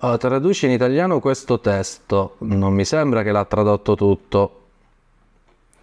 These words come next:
Clicca, rifacciamo.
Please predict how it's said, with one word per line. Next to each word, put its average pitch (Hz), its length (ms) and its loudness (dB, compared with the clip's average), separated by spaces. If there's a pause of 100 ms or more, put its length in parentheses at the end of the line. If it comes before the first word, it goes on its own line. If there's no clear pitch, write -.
(340)
Clicca, 104 360 -2 (240)
rifacciamo. 120 1160 -2